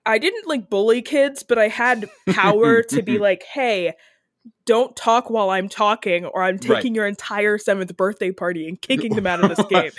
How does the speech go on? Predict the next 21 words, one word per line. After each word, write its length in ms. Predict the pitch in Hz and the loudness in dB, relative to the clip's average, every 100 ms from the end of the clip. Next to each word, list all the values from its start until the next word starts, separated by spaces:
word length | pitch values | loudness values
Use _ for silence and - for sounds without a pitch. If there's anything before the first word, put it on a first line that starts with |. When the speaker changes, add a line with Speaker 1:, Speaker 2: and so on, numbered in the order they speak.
| - | -2
Speaker 2:
You 80 | 247 | 2
had 80 | |
Speaker 1:
Like, 120 | 208 196 | 2 4
Speaker 2:
authority. 420 | 156 113 95 90 - - | 4 2 0 -10 -8 -2
Speaker 1:
I 60 | |
Speaker 2:
Yeah. 160 | 139 98 | 2 2
Speaker 1:
had 80 | - | 2
Speaker 2:
Yeah, 80 | 113 | 0
yeah, 140 | 127 | 0
yeah. 0 | |
Speaker 1:
authority. 460 | 117 107 95 117 143 - - - | 0 0 0 -4 -8 -16 -14 0
It 80 | 214 | 2
was 160 | 208 214 | 2 -2
great. 320 | - 165 160 | 0 0 0
Speaker 2:
<laughs> 100 | 180 - - - | -4 -8 -18 0
Speaker 1:
Um, 460 | 214 208 202 190 185 - - | 2 4 2 0 -8 -8 0
but 180 | 247 | 2
I 100 | 233 | 4
worked 360 | 233 262 277 - _ | 4 2 0 -10 _
there, 580 | 220 208 254 233 214 214 _ _ _ _ | -6 2 4 4 0 -2 _ _ _ _
and 540 | - 226 220 214 214 | -2 2 2 0 -6